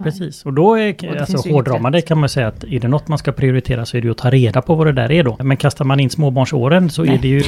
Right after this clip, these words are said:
Speaker 1: då är det svårt. Och det är väl
Speaker 3: <laughs> Ja.
Speaker 1: lite där jag tänker att inom pension då, att
Speaker 3: Mm.
Speaker 1: min pension, det är ju där vi, vi kommer in i bilden att man kan försöka underlätta det
Speaker 3: Mm.
Speaker 1: steget då. Det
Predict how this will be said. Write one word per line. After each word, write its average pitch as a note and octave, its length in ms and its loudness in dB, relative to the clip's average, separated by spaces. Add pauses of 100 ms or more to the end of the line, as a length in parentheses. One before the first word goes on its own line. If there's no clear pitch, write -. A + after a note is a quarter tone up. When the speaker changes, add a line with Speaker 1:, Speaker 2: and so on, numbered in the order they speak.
(200)
Speaker 1:
då D#3+ 140 2
är D#3+ 60 2
det C3 100 -2
svårt. G3+ 360 -2
Och D3+ 80 -2
det D3+ 80 0
är D3+ 40 2
väl D3+ 80 4
Speaker 3:
<laughs> D#3 60 2
Ja. - 0 -
Speaker 1:
lite D3+ 160 -2
där D#3 140 2
jag F3 140 2
tänker D3 260 0
att C3 200 -2
inom D3+ 240 4
pension D3 400 2
då, D3 100 0
att C3 60 0
Speaker 3:
Mm. E3+ 120 0
Speaker 1:
min C3+ 120 2
pension, B2 320 0
det B2+ 40 4
är C3 40 4
ju B2 60 4
där D3 200 4
vi, F3+ 160 -6
vi D3 320 -2
kommer F3 280 2
in D3+ 120 6
i C#3 60 4
bilden A#2+ 340 2
att A#2 120 0
man A#2 180 4
kan A2+ 340 2 (160)
försöka - 260 -4
underlätta A2+ 580 2
det F3+ 80 2
Speaker 3:
Mm. - 100 4
Speaker 1:
steget B2+ 240 0
då. C#3+ 80 -8 (120)
Det C3+ 280 2